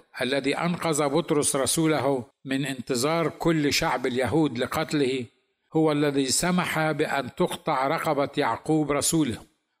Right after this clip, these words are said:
وهو ذاته الذي سمح بأن يموت حداشر من تلاميذه الاثناشر قتلا بطرق مختلفة وهم يدافعون عن إيمانهم.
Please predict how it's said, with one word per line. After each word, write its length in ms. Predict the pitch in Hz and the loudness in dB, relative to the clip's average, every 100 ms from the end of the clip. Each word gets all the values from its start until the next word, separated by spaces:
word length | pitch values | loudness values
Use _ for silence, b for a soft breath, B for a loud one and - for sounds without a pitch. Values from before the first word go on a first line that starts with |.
| _ | _
وهو 260 | 135 135 147 | 0 2 2
ذاته 500 | 135 165 160 147 127 | 2 0 0 0 2
الذي 320 | 135 143 135 | 0 0 0
سمح 460 | 127 170 165 - 147 | 0 0 0 0 -2
بأن 320 | 143 139 135 | -2 -2 -4
يموت 560 | 135 135 160 135 - _ _ _ | -4 0 0 0 -4 _ _ _
حداشر 680 | - 135 135 160 143 - 107 - | -4 -2 0 0 0 -2 -4 -6
من 200 | 123 120 | -6 -4
تلاميذه 680 | 139 131 135 156 143 113 117 | -2 -2 0 0 0 0 0
الاثناشر 760 | 120 131 - 151 165 - 160 139 - _ | 0 -6 -4 -2 0 0 -2 -4 -10 _
قتلا 520 | - 170 - 127 127 | -4 -4 -2 -2 -2
بطرق 460 | 123 127 160 156 - 135 | -4 0 2 2 0 -6
مختلفة 640 | 131 - 151 123 120 104 - _ _ _ | -6 -4 -2 -2 -4 -8 -10 _ _ _
وهم 320 | 135 131 160 | -2 0 2
يدافعون 680 | 151 135 135 120 135 123 143 | 2 0 -2 0 0 2 2
عن 280 | 131 117 139 | 0 -2 -2
إيمانهم. 680 | 139 127 127 123 101 92 | -4 -2 -2 -2 -4 -8